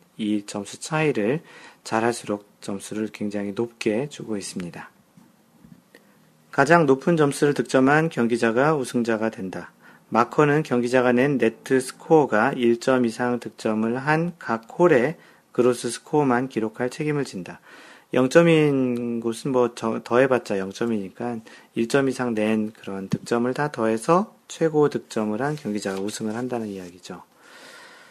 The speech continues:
네, 그, 그 스테이블포드 경기에 대한, 실격에 대한 벌이 있는데요. 어, 경기에서의 실격. 경기자가 다음 어느 규칙에 의하여 실격의 벌을 받을 경우 그 경기자는 그 경기에서 실격이 된다라고 되어 있는데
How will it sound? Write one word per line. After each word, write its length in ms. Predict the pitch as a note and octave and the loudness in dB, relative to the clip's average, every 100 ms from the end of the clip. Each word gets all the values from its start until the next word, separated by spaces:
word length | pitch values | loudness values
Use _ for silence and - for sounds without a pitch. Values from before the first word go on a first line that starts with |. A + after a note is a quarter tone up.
| - _ _ _ _ C#3 | -20 _ _ _ _ -6
네, 380 | A#2+ A#2 A2+ A2 _ _ | -2 0 -2 -6 _ _
그, 720 | - A#2+ A#2+ A#2+ A#2 A#2 A2 G2+ _ _ | -4 2 4 4 4 2 -2 -8 _ _
그 300 | - D#3+ D#3 | 4 8 8
스테이블포드 720 | D3 - F#3+ F3+ F3+ D#3 D#3 | 6 6 6 6 2 2 2
경기에 340 | C#3 A#2 A#2 A#2 | 0 0 2 2
대한, 560 | A#2 A2 A2 G#2+ E2 - | 2 0 0 -4 -8 -14
실격에 500 | - D#3+ D#3 D#3 C#3+ | -8 -2 4 4 4
대한 260 | A#2+ A2 G#2 | 0 0 -2
벌이 300 | G2+ G2+ G#2+ | -2 0 0
있는데요. 560 | F#2+ F2+ G#2+ C#3 D3 - - - - _ _ | -2 -6 -4 -4 -4 -10 -20 -20 -20 _ _
어, 180 | G#2+ G#2+ | -8 -8
경기에서의 800 | - B2 C3 C#3+ C3+ C3+ C3 B2+ B2+ | -2 -2 4 2 4 2 4 4 2
실격. 500 | F3 E3 - E2+ _ - - - _ | 0 0 -2 -4 _ -20 -20 -20 _
경기자가 500 | B2 B2 C#3 D3 D#3 | -2 0 4 4 4
다음 720 | A#2 A#2 C3 C3 C3 B2+ A#2+ - | 4 6 6 6 4 2 -2 -6
어느 320 | - A#2 B2 C3 | 0 4 4 2
규칙에 540 | A#2+ - - B2+ B2+ | -4 -8 -6 -2 2
의하여 500 | B2 A2+ A#2 G#2 A#2+ | 4 4 4 0 -2
실격의 840 | D3 C#3+ C#3+ - C3 B2 C3 B2+ | -4 -8 -8 0 0 2 2 0
벌을 340 | B2+ A2 A2+ A2 | 0 -2 -2 -2
받을 280 | G2+ G#2+ G#2 | -4 -6 -6
경우 260 | G#2 C3 | -6 -6
그 160 | E3 B2 | -4 -4
경기자는 580 | A#2 A2 A2 G#2 G#2+ D3 | -2 -2 -2 -6 -8 -4
그 140 | B2 | -6
경기에서 480 | A2+ G2 G2+ G2 G2 | -4 -8 -6 -8 -8
실격이 340 | - - C#3+ | -12 -4 -4
된다라고 640 | B2+ G2 F#2 F2+ F2+ G2 F#2+ | -2 -6 -8 -12 -14 -16 -12
되어 180 | F#2+ | -10
있는데 440 | F#2+ F#2 F2+ C3+ | -10 -12 -6 -6